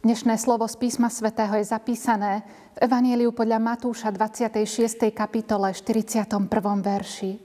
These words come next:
„Bdejte a modlite sa, aby ste neprišli do pokušenia.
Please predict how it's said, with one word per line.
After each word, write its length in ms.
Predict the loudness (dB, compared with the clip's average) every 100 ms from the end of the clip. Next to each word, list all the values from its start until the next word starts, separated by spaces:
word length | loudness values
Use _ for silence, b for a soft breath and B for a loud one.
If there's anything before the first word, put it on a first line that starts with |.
| B B B B B B B
„Bdejte 640 | 0 2 2 0 -4 -2
a 80 | 0
modlite 560 | 2 2 2 0 -2
sa, 400 | -2 -2 -4 -4 B B B -2
aby 240 | 2 0
ste 240 | 0 2
neprišli 480 | 2 2 -2 -4 -2
do 160 | -2 -2
pokušenia. 880 | -4 -2 -2 0 2 2 2 -2